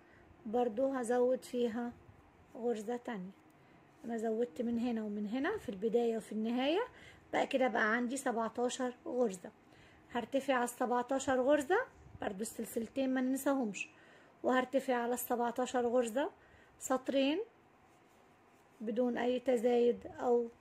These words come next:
تناقص. خلصت السطرين على السبعتاشر غرزة، هرتفع سلسلتين، هزود في اول غرزة، هعمل تزايد، ادي واحد،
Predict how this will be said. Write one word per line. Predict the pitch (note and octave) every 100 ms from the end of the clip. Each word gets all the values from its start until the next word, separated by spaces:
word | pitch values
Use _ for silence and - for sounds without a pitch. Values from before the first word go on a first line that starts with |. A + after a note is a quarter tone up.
| -
تناقص. | C4+ A#3 F#3+ - - - - - - - - _ - _ _ - _ - - - _ - - _ - - - - - - -
خلصت | D#4 D#4 E4+
السطرين | F#4 - D4+ - D4+ C4+
على | C4+
السبعتاشر | - A#3 C4 C4 B3 A3+
غرزة، | A#3 B3+ E4+ A4 - -
هرتفع | D#4 - C#4+ B3+ D4+ -
سلسلتين، | A#3+ A3 B3 A#3 C4 C4 F#4 - - - - - - - - - - -
هزود | D#4+ C#4+ C#4 D4
في | - C#4
اول | C4 B3+ A#3+
غرزة، | A3+ A#3 A3+ G4+ F#4+
هعمل | C4 A#3 A3+ A#3+
تزايد، | B3 G#3 A3 A3+ C#4 G4+ - - - - _ _ _ - - - - - - - - -
ادي | E4+ A#3 G3+ A3+
واحد، | A3+ A#3+ D4+ D4+